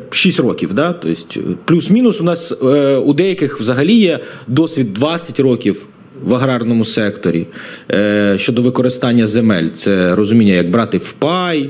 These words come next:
це ж причинно-наслідковий зв'язок. Тобто є у нас власники земель, в них фермери беруть в оренду, регіональне ділення, Полтавщина дорожче, зазвичай, да, там Полтавщина, з-,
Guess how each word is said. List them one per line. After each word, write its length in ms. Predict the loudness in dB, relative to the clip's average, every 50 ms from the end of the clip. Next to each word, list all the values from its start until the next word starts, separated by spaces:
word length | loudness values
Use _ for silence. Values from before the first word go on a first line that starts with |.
| -8
це 140 | -4 -4 -4
ж 140 | -4 -4 -6 -2
причинно-наслідковий 920 | -2 -2 0 2 2 2 2 2 0 0 0 -2 -2 0 2 2 2 2 2
зв'язок. 560 | 2 2 2 2 2 0 -2 -2 -6 -12 -14 -18 -14
Тобто 200 | -10 -10 -10 -4 0
є 120 | 0 2
у 60 | 2 2
нас 180 | -2 -2 0
власники 440 | 0 2 2 2 0 -2 0 2 2
земель, 300 | 2 2 2 2 2 0 -4 -8 -12 -12 -4 0
в 60 | 0
них 140 | 0 0 0
фермери 400 | -2 -2 0 0 0 2 2 2
беруть 520 | 2 2 2 2 2 0 0 -2 -8 -10
в 120 | -6 -2 0
оренду, 480 | 0 0 0 0 0 0 0 0 -2 -2 -6 -12 -16 -20 -18 -20 -20 -20 -20 -20 -20 -20 -20 -20 -20 -16 -8 -2
регіональне 960 | 0 2 2 2 2 2 2 2 2 2 2 2 2 2 2 0 0 -2 -4 -8 -14 -16 -14 -6
ділення, 680 | 0 2 2 4 4 2 2 2 2 2 2 0 -4 -6 -2
Полтавщина 600 | -2 -2 0 0 -2 -4 -4 -4 -4 -2 -2 0
дорожче, 640 | 2 2 2 4 2 2 0 -2 -2 -2 -2 -2 -2 -6 -10 -14 -20 -20 -20 -18 -12 -8
зазвичай, 600 | -4 -2 -2 0 2 2 0 0 0 0 0 0
да, 160 | 0 -2 -2 -4
там 200 | -6 -8 -8 -2
Полтавщина, 500 | -2 -2 0 0 -2 -2 0 0 -2 0
з-, 180 | 0 -2 -2